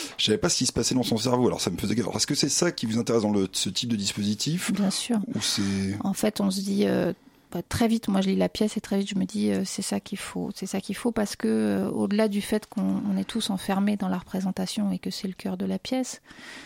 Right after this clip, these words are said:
Speaker 2: la représentation sociale, les masques sociaux, et, euh, il y avait aussi ce, ce, ce, cette ambition sans trop savoir si ça marcherait, mais, euh, que les gens puissent se regarder, regarder.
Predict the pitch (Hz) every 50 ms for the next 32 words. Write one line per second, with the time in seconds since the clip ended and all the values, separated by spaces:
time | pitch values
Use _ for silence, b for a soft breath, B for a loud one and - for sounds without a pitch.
0 | B B B B - 185 - - 185 185 180 - 190 196 - - 190 - - 180
1 | - - - 208 208 208 202 196 190 190 185 185 - - 190 - - 196 185 -
2 | - - 214 214 214 - 196 190 185 - - - - - - - 175 185 185 185
3 | 185 202 208 202 196 190 - - 226 - - - 208 196 190 - - 202 190 196
4 | 196 196 196 - - - 208 190 196 196 B B B B B B B B B B
5 | - - 190 - - 190 190 185 190 - - 226 208 - - 214 - - - 233
6 | - - 190 180 185 190 - - 185 - - 185 185 185 180 - - - 247 247
7 | 247 - B B B B B B B B B B - - 185 190 196 202 214 202
8 | 196 185 185 185 185 - - 185 185 180 185 214 220 226 - 214 - - 190 190
9 | 190 190 185 185 202 190 190 202 208 202 196 196 202 214 226 208 220 214